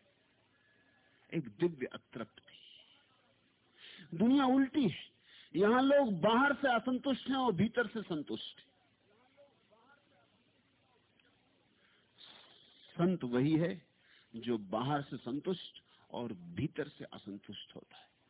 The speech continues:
जो परमात्मा से कम पे राजी नहीं होता, जो कहता, "परमात्मा मिले", जिसके भीतर विरह की आग जलनी शुरू होती। "छाजन भोजन दे भगवंत,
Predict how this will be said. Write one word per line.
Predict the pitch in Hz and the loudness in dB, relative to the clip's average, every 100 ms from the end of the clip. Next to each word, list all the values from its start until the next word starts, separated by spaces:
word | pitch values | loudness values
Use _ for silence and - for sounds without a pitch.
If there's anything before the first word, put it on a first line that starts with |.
| _ _ _ _ _ _ _ _ - - _ _ - | _ _ _ _ _ _ _ _ -20 -20 _ _ -4
जो | 277 294 | 0 2
परमात्मा | 254 233 247 277 277 285 | 4 4 4 2 2 2
से | 254 | 2
कम | - 247 | 0 -2
पे | 226 196 | 0 2
राजी | 185 170 | 0 -2
नहीं | 214 180 | -4 -2
होता, | 135 - - - _ _ _ _ _ _ _ 143 | -4 -8 -20 -20 _ _ _ _ _ _ _ -2
जो | 190 | 0
कहता, | 202 202 175 | 0 -2 -4
"परमात्मा | 151 151 160 143 135 | -2 -2 -2 -4 -6
मिले", | 110 95 71 - - - _ _ - - - | -4 -4 -8 -12 -20 -20 _ _ -20 -18 -6
जिसके | 170 - 127 | -6 -4 -2
भीतर | 160 - 110 | -2 -2 -6
विरह | 98 131 147 | -2 -2 0
की | 156 123 - | -4 -8 -8
आग | 135 - 143 139 120 | -8 -6 -4 -6 -6
जलनी | 131 139 135 | -6 -4 -6
शुरू | - 120 | -6 -6
होती। | 131 113 - - - _ _ _ _ - - _ | -4 -6 -12 -20 -20 _ _ _ _ -20 -20 _
"छाजन | - 185 165 175 226 170 117 | -6 -2 0 -2 -4 -6 -6
भोजन | 110 123 143 139 113 | -4 -4 -4 -8 -4
दे | 135 | -4
भगवंत, | 113 101 101 117 107 | -4 -8 -8 -8 -8